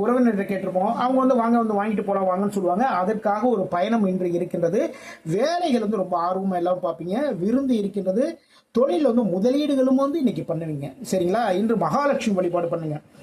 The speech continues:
மீனம், மீன ராசிக்கு வந்து இன்று பொழுதுபோக்கும் நிகழ்வுகள் தாங்க இன்னைக்கு ஃபுல்லா.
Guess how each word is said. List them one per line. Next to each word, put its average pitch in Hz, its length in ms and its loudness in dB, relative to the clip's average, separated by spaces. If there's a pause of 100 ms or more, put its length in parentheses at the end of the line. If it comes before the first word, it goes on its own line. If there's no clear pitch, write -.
(260)
மீனம், 254 300 2 (360)
மீன 339 300 2
ராசிக்கு 240 400 0
வந்து 233 160 0
இன்று 226 240 2 (280)
பொழுதுபோக்கும் 233 800 2
நிகழ்வுகள் 214 480 2
தாங்க 214 180 0
இன்னைக்கு 190 260 0
ஃபுல்லா. 208 260 0